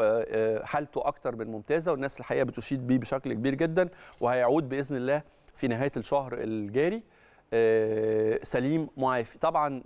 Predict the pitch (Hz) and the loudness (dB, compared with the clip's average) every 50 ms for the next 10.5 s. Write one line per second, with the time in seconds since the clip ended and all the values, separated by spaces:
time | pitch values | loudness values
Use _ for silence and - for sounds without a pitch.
0 | - _ 127 123 135 127 127 123 123 123 123 139 170 - - 180 160 151 147 135 | -16 _ -8 -6 -4 -4 -4 -4 -2 0 2 2 2 0 0 -2 0 0 0 0
1 | 120 123 131 156 - - - - - 185 170 170 165 165 156 - 120 117 120 113 | 2 4 4 4 2 0 -10 -10 -8 -6 -6 -4 -6 -6 -6 -4 -2 0 0 2
2 | 113 113 110 113 113 - - - - - - _ - 120 113 120 113 110 - 135 | 2 0 0 -4 -6 -10 -20 -20 -20 -20 -20 _ -2 0 2 2 2 2 0 0
3 | 135 127 123 139 - - 151 131 - - 123 120 143 175 202 208 185 170 151 139 | 0 0 -2 -4 -2 0 0 0 0 -2 -2 0 0 0 0 0 0 0 -2 -2
4 | - 156 156 139 151 147 139 127 - - 135 127 139 139 135 139 - - 139 120 | -2 -4 -2 -2 0 0 0 -2 -2 -2 -2 -2 0 0 -2 -6 -4 -6 -6 -4
5 | 113 113 113 - - 131 156 196 214 190 170 147 - 143 131 127 123 127 147 151 | -4 -6 -6 -4 -2 0 0 2 2 2 0 0 0 -2 0 0 2 0 0 0
6 | - 143 131 127 120 - _ _ _ _ _ _ - - 120 120 120 113 113 110 | 0 0 0 0 -2 -6 _ _ _ _ _ _ -2 0 0 2 2 0 0 2
7 | 113 110 107 120 120 120 113 117 135 147 151 147 139 139 127 117 117 135 131 127 | 2 2 2 2 2 2 0 0 2 2 2 2 2 0 0 0 0 0 0 0
8 | 120 110 104 - - 123 120 117 120 117 - 117 110 - 113 107 113 120 123 123 | -4 -6 -8 -4 -2 -2 0 0 -2 -2 -2 -8 -6 -6 -4 0 0 0 0 -2
9 | - - - _ _ - 120 123 117 120 113 107 110 117 117 113 - 123 107 - | -6 -18 -20 _ _ -4 -2 -2 -2 -2 -4 -4 -4 -2 -4 -2 -4 -6 -4 -2
10 | 120 110 113 - - - - - - - | -2 -2 -2 -2 -6 -8 -8 -10 -12 -14